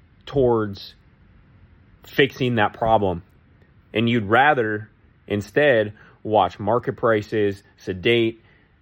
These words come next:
watch T V, not do anything about it. So first, we're preparing ourselves for battle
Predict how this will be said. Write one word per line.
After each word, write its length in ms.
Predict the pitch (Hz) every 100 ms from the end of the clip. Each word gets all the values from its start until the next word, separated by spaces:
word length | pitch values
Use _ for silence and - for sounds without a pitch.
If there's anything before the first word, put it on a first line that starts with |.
| _ _ _ -
watch 380 | 101 110 113 -
T 160 | 104
V, 440 | 95 110 110 107 _
not 260 | - 120 - -
do 220 | 113 110 110
anything 400 | 104 101 - 95
about 320 | 90 117 117
it. 160 | 87 - _ _ _ _ _ _ _ _ _ _ _ _ _ _ _ _ _ _ _ _ _ _ _ _ _ _ _
So 220 | - 123
first, 380 | 120 156 165 -
we're 140 | 143 127
preparing 540 | - 104 143 160 147
ourselves 480 | 120 - 117 110 104
for 160 | 110
battle 500 | 90 113 123 110 95